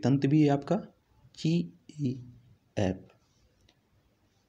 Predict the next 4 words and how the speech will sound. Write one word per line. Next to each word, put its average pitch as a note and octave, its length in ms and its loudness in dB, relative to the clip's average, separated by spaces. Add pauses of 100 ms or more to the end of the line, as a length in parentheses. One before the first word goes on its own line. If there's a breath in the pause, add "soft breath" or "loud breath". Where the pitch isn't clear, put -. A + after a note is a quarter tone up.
(1700)
जीईएफ़ D#3 840 4
की - 120 0
परियोजनाओं A#2+ 640 4
में G3 300 0